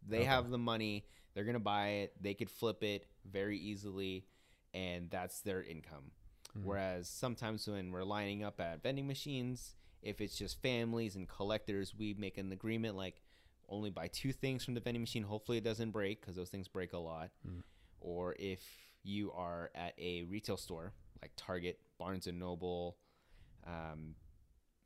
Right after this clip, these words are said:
Speaker 1: Best Buy sometimes, um, they typically are doing limits.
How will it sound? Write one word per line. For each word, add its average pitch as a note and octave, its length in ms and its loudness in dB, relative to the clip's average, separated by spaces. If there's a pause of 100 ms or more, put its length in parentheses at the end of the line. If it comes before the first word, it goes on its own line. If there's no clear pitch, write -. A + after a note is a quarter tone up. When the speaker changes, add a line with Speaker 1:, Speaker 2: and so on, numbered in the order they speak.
(280)
Speaker 1:
Best F2+ 320 -2
Buy F2 220 0
sometimes, F2 800 -6 (640)
um, F2 240 -6 (160)
they C3+ 260 4
typically A#2+ 540 2
are G2+ 100 4
doing G#2 480 2
limits. - 600 -4